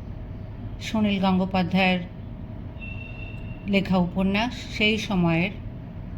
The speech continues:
পরবর্তী অংশ। জোড়াসাঁকোর বাড়ির সম্মুখে রলিন্দে একটি আরাম কেদারায় বসে আছেন দেবেন্দ্র। সময় প্রায় মধ্যরাত্রি, সমস্ত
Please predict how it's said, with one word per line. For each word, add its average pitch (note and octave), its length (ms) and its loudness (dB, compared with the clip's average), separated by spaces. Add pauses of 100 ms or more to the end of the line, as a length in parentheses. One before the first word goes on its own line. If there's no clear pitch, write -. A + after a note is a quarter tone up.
পরবর্তী D#3+ 560 2
অংশ। D#3+ 320 0 (2000)
জোড়াসাঁকোর A3+ 640 2
বাড়ির G#3+ 300 2
সম্মুখে F#3 540 2
রলিন্দে F#3+ 480 4
একটি G#3 380 0 (460)
আরাম F#3 340 6
কেদারায় G#3 480 2
বসে F3+ 320 2
আছেন G3 360 0
দেবেন্দ্র। D#3 640 2 (960)
সময় B3 480 4
প্রায় B3+ 320 4 (180)
মধ্যরাত্রি, F3 840 2 (500)
সমস্ত F#3 560 2